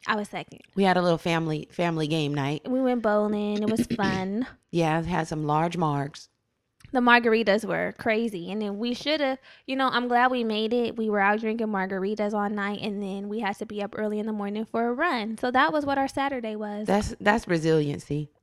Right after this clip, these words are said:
Speaker 1: On Saturday, we participated in a five K with the Keep It One hundred Run Club, Nike. It was, wow, beautiful.
Speaker 2: Yeah.
Speaker 1: I mean, all those black people, first of all, black people are just too damn fine.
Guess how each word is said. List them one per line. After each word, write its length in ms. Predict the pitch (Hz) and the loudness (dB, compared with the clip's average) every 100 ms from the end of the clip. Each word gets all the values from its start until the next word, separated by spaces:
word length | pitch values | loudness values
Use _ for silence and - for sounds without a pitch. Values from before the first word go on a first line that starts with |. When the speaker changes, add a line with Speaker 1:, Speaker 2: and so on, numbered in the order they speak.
| - | 2
Speaker 1:
On 180 | 240 254 | 2 2
Saturday, 480 | - 254 277 294 285 | 2 2 4 2 0
we 140 | 262 | -2
participated 720 | 240 - 240 233 226 220 220 | -6 -6 -6 -6 -6 -2 -2
in 100 | 214 | 0
a 80 | 208 | 0
five 360 | - 185 208 - | 2 4 2 0
K 340 | 220 220 233 _ _ _ _ - | -2 -2 -6 _ _ _ _ -12
with 100 | 233 | -10
the 60 | |
Keep 240 | - 247 247 | -4 -2 2
It 60 | 226 | 2
One 180 | 226 | 2
hundred 280 | 240 226 214 | 2 0 0
Run 200 | 220 220 | 0 0
Club, 380 | 240 233 220 220 | 0 0 2 0
Nike. 720 | 220 214 220 - 220 220 226 _ - _ _ - - | 0 -2 -2 -6 -6 -6 -8 _ -20 _ _ -14 0
It 160 | 294 349 | 2 4
was, 320 | 247 - 240 - | 2 0 -18 -6
wow, 420 | 202 175 165 208 _ - | -6 -4 -6 -8 _ -6
beautiful. 560 | 240 202 185 - - - | -2 0 -2 -10 -12 -2
Speaker 2:
Yeah. 220 | 175 254 | 2 2
Speaker 1:
I 20 | |
mean, 460 | 277 277 269 247 - | 2 -2 -4 -6 0
all 200 | 262 330 | 2 2
those 200 | 330 302 | 2 -2
black 300 | 254 240 254 | 2 0 0
people, 380 | 254 254 247 - | -6 -4 -4 -4
first 300 | 269 330 370 | 0 0 0
of 80 | 330 | 0
all, 200 | 302 285 | 2 2
black 280 | 277 339 - | 2 2 0
people 320 | 254 208 185 | -4 0 0
are 120 | 185 | 0
just 300 | 202 202 - _ _ _ | -4 -6 -8 _ _ _
too 240 | - 262 220 | -6 -6 -4
damn 320 | 190 185 202 | -6 -8 -8
fine. 440 | 185 160 143 202 | -8 -10 -12 -16